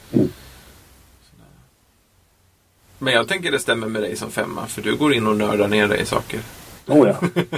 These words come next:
Speaker 2: <laughs>
Speaker 1: Och vill verkligen vara bäst.
Speaker 2: Ja, ja.
Speaker 1: Så det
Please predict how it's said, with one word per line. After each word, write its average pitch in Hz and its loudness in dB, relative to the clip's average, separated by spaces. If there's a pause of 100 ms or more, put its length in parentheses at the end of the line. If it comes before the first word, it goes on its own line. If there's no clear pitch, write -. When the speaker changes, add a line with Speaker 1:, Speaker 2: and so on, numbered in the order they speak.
(140)
Speaker 2:
<laughs> - -6 (800)
Speaker 1:
Och 135 -2
vill 131 0
verkligen 120 -2
vara 113 0
bäst. - -6 (340)
Speaker 2:
Ja, - -2 (220)
ja. 135 -14 (400)
Speaker 1:
Så 123 6
det 123 8